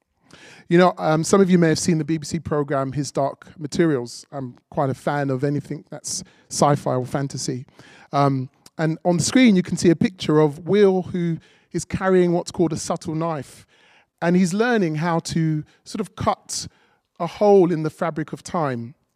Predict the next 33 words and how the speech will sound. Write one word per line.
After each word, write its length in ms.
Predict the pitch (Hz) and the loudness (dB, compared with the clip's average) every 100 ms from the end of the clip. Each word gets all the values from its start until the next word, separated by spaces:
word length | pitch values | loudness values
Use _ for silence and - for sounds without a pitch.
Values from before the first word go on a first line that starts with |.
| _ _ _ - - | _ _ _ -18 -14
I've 120 | 147 | -8
just 160 | 196 | -8
spoiled 260 | - 160 160 | -6 -6 -6
that 160 | 143 - | -10 -14
for 160 | 143 | -12
you, 140 | 127 123 | -12 -12
so 160 | 151 | -10
if 120 | 135 | -10
you 120 | 156 156 | -6 -2
were 160 | 180 | 0
gonna 160 | 147 131 | -2 -6
watch 280 | 131 - - | -10 -14 -18
it, 120 | 135 | -14
then, 260 | 139 127 - _ - - | -12 -12 -14 _ -20 -10
um, 260 | 139 135 135 | -4 -2 -2
I've 140 | 143 | -4
just 200 | 165 - | -4 -6
given 160 | - 143 | -6 -6
you 60 | |
a 40 | 131 | -6
heads 160 | 131 135 | -4 -4
up. 240 | 127 - - - - | -4 -8 -20 -20 -10
Um, 240 | 151 151 147 - _ - | -4 -2 -4 -12 _ 0
but 80 | 214 | 2
I 40 | |
like 220 | 240 285 | 2 0
this 140 | 233 - | -4 -6
picture 360 | 220 175 - | -6 -6 -6
because 280 | 160 160 170 | -6 -4 -2
it 80 | 175 | -2
reminds 800 | 170 160 165 185 196 196 175 151 | 0 -2 0 0 2 2 0 -2
us 240 | 143 - | -4 -6
that 140 | 160 | -10